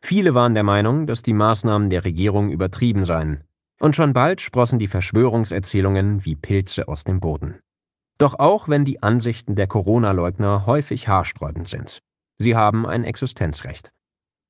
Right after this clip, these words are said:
Schließlich haben wir gesehen, dass Meinungen häufig alles andere als logisch und faktenbasiert sind. Niemand ist vollkommen neutral und objektiv. Daher müssen wir andere Meinungen akzeptieren,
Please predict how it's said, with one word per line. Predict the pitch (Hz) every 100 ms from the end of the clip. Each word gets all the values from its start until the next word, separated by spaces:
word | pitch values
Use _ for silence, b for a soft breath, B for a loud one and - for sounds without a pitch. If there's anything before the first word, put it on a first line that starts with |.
| _ _ _ _ -
Schließlich | 185 214 - 175
haben | 147 135
wir | 117
gesehen, | 104 92 107 147 165 b b
dass | 143 -
Meinungen | 117 127 156 156 165 135
häufig | 123 120 123 -
alles | 123 147 139
andere | - 139 147 101 87
als | 82 76
logisch | 101 120 123 101 -
und | - 82
faktenbasiert | - 135 _ 82 78 78 80
sind. | - 82 73 _ _ _ _ -
Niemand | 147 220 160 107
ist | 87 -
vollkommen | - 135 131 107 98
neutral | 87 82 - 98 131 135
und | - 90
objektiv. | 90 90 78 - 95 - - _ _ _ _ _ _ _
Daher | 98 92 95 107
müssen | 117 117 117
wir | 120 -
andere | 117 110 104
Meinungen | 101 101 104 107 113
akzeptieren, | - - 127 123 127 101 76